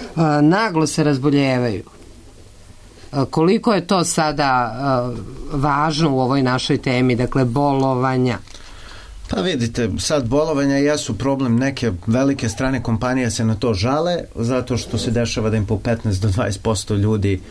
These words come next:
Speaker 2: kad je neka berba negde okolo u nekom, da kažem, selu ili, ovaj, da njih jednostavno nema, to je nešto što se dešava, to je jedan problem s kojim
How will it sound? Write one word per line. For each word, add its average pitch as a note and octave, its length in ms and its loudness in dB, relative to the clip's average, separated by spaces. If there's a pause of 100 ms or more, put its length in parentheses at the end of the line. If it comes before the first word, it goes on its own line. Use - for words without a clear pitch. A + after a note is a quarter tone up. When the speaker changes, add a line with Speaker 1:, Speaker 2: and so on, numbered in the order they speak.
(240)
Speaker 2:
kad G#2 260 -2
je A#2 100 2
neka A#2+ 300 0
berba G2+ 600 0 (100)
negde G#2+ 380 0
okolo G#2 400 0
u G#2 60 2
nekom, G#2 400 0
da F#2+ 120 -2
kažem, G2+ 400 0
selu B2+ 400 0
ili, G2+ 320 0
ovaj, G#2 400 0 (260)
da G2 280 0
njih C3 280 2
jednostavno A#2 560 0
nema, C#3+ 300 0
to D3+ 120 -2
je D3 60 0
nešto D3 280 -2
što - 180 -4
se A2+ 140 -2
dešava, C#3+ 520 0
to C#3+ 140 -4
je C#3 60 2
jedan C#3 200 0
problem C3+ 380 0
s - 60 -6
kojim B2 380 2